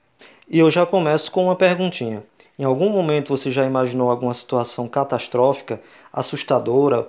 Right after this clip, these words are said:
bastante ansiogênica? Pois é, o escritor Mark Twain, que foi escritor norte-americano, certa vez confessou: "Já sofri por muitas coisas em minha vida. A maioria delas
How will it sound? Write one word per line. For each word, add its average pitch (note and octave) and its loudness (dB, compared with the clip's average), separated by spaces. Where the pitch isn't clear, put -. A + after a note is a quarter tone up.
bastante D3+ -4
ansiogênica? C#3+ -4
Pois D3 2
é, B2+ 4
o A#2 -4
escritor C#3 2
Mark D#3 0
Twain, D3 -2
que - -10
foi C3 0
escritor B2+ -2
norte-americano, C#3+ 0
certa D#3 2
vez D3+ 0
confessou: F3 -2
"Já A#2 0
sofri C#3+ 0
por E3+ 2
muitas D#3 -2
coisas D3+ 0
em D#3+ -2
minha E3 -2
vida. G#2+ -6
A - -14
maioria A#2+ 2
delas B2 2